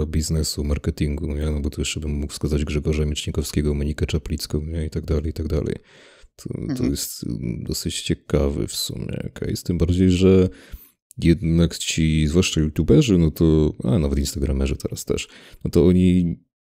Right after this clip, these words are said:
Speaker 1: myślę, że wielu z nich doświadczyło, czy to chociażby po prostu właśnie z hakowania ich konta i potem gdzieś, wiesz, pousuwania jakichś materiałów, pododawania jakichś takich dziwnych innych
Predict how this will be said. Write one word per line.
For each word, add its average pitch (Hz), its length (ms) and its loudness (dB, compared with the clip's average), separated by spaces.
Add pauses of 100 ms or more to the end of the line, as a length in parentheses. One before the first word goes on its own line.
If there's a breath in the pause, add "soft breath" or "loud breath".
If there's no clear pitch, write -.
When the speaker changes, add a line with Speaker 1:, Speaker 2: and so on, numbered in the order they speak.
(100)
Speaker 1:
myślę, 90 480 2
że 82 140 2
wielu 90 200 4
z 85 80 -2
nich 87 100 4
doświadczyło, 85 560 2
czy - 120 -6
to - 160 -2
chociażby 78 340 -2
po - 80 -18
prostu - 280 -4
właśnie 78 240 -2
z - 60 -6
hakowania 69 500 0
ich 71 120 -2
konta - 440 -2
i 57 60 0
potem 78 260 -4
gdzieś, - 240 -4
wiesz, - 140 -4
pousuwania 76 640 -2
jakichś - 420 -2
materiałów, 76 440 0
pododawania 73 560 0
jakichś 71 240 -2
takich 76 300 -6
dziwnych 73 400 0
innych 73 400 -4